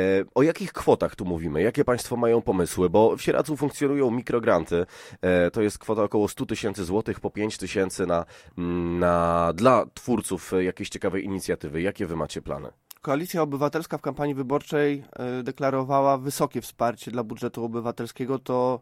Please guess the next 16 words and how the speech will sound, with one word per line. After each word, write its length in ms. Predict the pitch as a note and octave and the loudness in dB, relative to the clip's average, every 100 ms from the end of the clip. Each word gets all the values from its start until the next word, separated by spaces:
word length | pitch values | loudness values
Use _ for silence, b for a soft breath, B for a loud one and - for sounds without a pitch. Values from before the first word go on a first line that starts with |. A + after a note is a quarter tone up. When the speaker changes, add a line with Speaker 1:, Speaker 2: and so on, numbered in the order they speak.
| _ | _
Speaker 2:
cztery 320 | - - C#3 C3+ | -14 -2 0 2
miliony 340 | C3 C3 B2+ | 2 0 0
złotych 480 | A#2+ A#2+ C3+ D3+ - | -2 -2 -2 -6 -4
i 60 | |
takie 460 | B2+ C3+ - C#3 C3 | -4 -2 0 0 0
be-, 240 | B2 C3 - B2+ B2+ B2+ | -2 -4 -2 -4 -2 -4
e, 40 | |
takie 220 | C3+ C3+ | -6 -6
rozwiązanie 480 | C3 B2+ C3 C3 C3 | -4 -4 -4 -2 -2
będziemy, 400 | B2+ B2+ B2+ C3 - - B2 B2 | -2 -4 -2 -4 -6 -10 -6 -4
e, 40 | B2 | -4
proponować, 480 | C3 - B2+ C#3 | -8 -6 -4 -4
żeby 200 | C3 C3 | -4 -6
to 100 | - | -8
w 60 | C3+ | -6
końcu 340 | D#3 D3+ D3+ | -4 -2 -4